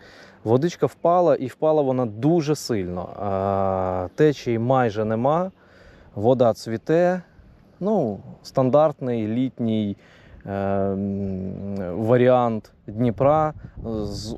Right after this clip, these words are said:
усіма умовами, з зеленкою, з травою, з пухом на поверхні,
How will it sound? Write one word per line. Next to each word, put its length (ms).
усіма 500
умовами, 1040
з 80
зеленкою, 960
з 160
травою, 920
з 180
пухом 460
на 100
поверхні, 880